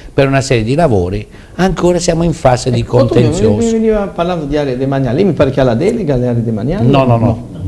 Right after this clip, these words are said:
Speaker 2: Ce l'aveva all'interno del, del P D, mi pare.
Speaker 1: Ce l'avevo all'interno
Speaker 2: Eh.
Speaker 1: del P D.
Speaker 2: Poi gliel'ha tolta Pelillo o no?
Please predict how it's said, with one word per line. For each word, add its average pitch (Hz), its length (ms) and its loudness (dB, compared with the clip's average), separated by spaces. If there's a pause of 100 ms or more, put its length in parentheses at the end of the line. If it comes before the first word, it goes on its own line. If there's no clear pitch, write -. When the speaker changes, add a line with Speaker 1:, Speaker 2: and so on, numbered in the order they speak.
Speaker 2:
Ce - 120 0
l'aveva 147 180 6 (200)
all'interno 131 560 2
del, 123 240 2
del 120 120 2
P 120 140 -2
D, 120 200 0
mi 110 200 -4
pare. 104 140 -10
Speaker 1:
Ce 131 140 2
l'avevo 120 300 4
all'interno 110 400 0
Speaker 2:
Eh. 98 40 -4
Speaker 1:
del 95 120 -4
P - 100 -14
D. 71 180 -14 (680)
Speaker 2:
Poi 139 120 4
gliel'ha 120 200 4
tolta 120 280 -2
Pelillo 156 440 2
o - 20 -2
no? 107 200 -4